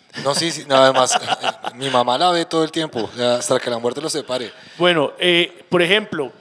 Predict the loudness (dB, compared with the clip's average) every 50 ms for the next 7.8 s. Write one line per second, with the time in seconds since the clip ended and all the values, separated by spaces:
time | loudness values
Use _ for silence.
0 | _ _ -20 _ -14 -14 -14 -14 -16 _ _ _ _ -20 -20 -20 -16 -12 -10 -8
1 | -6 -4 -2 0 0 0 0 -2 -2 -2 0 2 2 4 4 4 0 0 0 -2
2 | -4 -2 -4 -4 -6 -6 -6 -4 -2 -2 -2 -4 -6 -8 -14 _ _ _ _ _
3 | _ _ _ _ _ -20 -18 -10 -8 -8 -8 -8 -10 _ _ _ _ _ _ _
4 | _ _ _ -4 -2 0 0 0 0 0 -2 -2 -2 -2 -2 0 2 2 2 2
5 | 0 -2 0 2 4 6 6 4 2 0 -4 -12 -20 -20 _ _ _ -16 -12 -12
6 | -10 -10 -8 -8 -8 -4 -2 0 2 4 4 4 4 2 2 0 0 0 0 0
7 | -2 -4 -6 -8 -10 -12 -12 -12 -14 -14 -14 -16 -18 -20 -20 -20